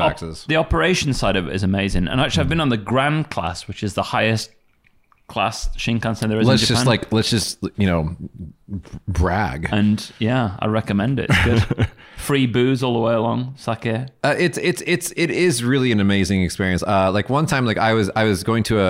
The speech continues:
Speaker 2: a television location, like, after drinking incredible stupid amounts in, in Osaka, and I got on the Shinkansen for four hours to get to my location shot, right? And, like, I got myself a sh-, not a shower, but I got a shit, I got a fucking shave,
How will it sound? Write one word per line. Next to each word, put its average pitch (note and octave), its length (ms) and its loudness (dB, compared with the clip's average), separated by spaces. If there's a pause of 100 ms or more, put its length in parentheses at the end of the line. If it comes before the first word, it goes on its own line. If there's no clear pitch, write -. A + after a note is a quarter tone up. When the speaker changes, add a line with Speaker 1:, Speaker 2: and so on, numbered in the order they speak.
(120)
Speaker 2:
a F2+ 60 0
television A2+ 460 0
location, F#2+ 560 0
like, E2+ 160 0
after G2+ 260 0
drinking G#2+ 600 0 (140)
incredible A2+ 920 0 (120)
stupid - 380 -2
amounts F#2 340 2
in, F#2 180 2
in F#2 200 2 (100)
Osaka, F2+ 560 0 (480)
and A2 120 -2
I A2 60 0
got A#2+ 140 0
on C3+ 80 0
the B2 60 0
Shinkansen A2+ 460 0
for F2 80 -2
four G#2+ 280 0
hours F2+ 340 0
to G#2 60 -4
get F#2+ 120 -2
to - 60 -8
my F#2 100 0
location F#2 440 -2
shot, D#2+ 280 -2
right? E2+ 320 -2 (340)
And, G2+ 260 0
like, G2+ 240 0
I A2 120 0
got A#2 180 0
myself A2 460 0
a G2 60 2
sh-, - 180 -4 (120)
not D#3+ 240 4
a G#3 60 2
shower, G2+ 320 4
but F#2 80 2
I G2 40 0
got G2+ 160 0
a F#2+ 40 0
shit, D#3+ 500 0
I G2+ 60 -2
got G2+ 120 2
a F2+ 60 0
fucking F#2+ 220 0
shave, C#3+ 560 0